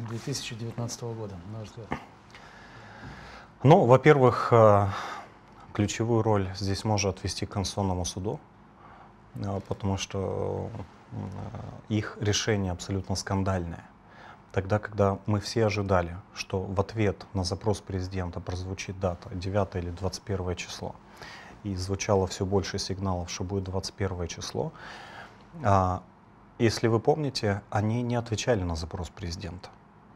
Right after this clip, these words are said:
Speaker 2: И седьмого числа июня они отклоняют запрос президента и удовлетворяют запрос сырбу о том, что седьмого числа, то есть сегодня,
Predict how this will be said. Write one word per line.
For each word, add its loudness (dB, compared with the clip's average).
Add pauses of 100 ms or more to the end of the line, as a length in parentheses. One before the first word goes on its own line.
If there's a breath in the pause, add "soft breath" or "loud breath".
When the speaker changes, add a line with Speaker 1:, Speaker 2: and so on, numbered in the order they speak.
(200)
Speaker 2:
И 0
седьмого 2
числа -2 (200)
июня 0 (300)
они 4
отклоняют 6
запрос 2
президента 4 (800)
и 10
удовлетворяют 8
запрос 6
сырбу 4 (1400)
о 10
том, 4
что 4
седьмого 2
числа, 4
то 6
есть 0
сегодня, -2